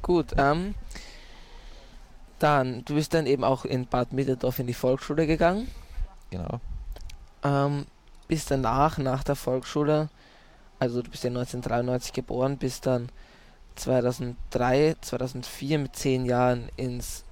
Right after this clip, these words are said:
Speaker 1: B R G Steinach gewechselt.
Speaker 2: Mhm. Ja, genau. Also ich war zwischen der Entscheidung, ob ich jetzt in die Hauptschule gehe in Bad Mitterndorf oder ins Gymnasium. Äh,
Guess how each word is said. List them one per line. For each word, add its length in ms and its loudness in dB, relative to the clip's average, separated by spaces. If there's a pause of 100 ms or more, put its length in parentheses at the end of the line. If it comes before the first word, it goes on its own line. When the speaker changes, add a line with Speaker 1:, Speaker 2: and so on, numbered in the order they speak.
(140)
Speaker 1:
B 120 2
R 120 2
G 120 -2
Steinach 760 0 (680)
gewechselt. 540 2 (560)
Speaker 2:
Mhm. 240 -6 (300)
Ja, 140 2
genau. 320 4 (440)
Also 220 4
ich 280 4
war 180 6
zwischen 500 0
der 140 4
Entscheidung, 580 2
ob 140 2
ich 80 2
jetzt 320 -2
in 140 -2
die 100 0
Hauptschule 480 2
gehe 160 2
in 180 -4
Bad 200 -4
Mitterndorf 580 0
oder 300 0
ins 260 -2 (400)
Gymnasium. 560 2 (800)
Äh, 420 6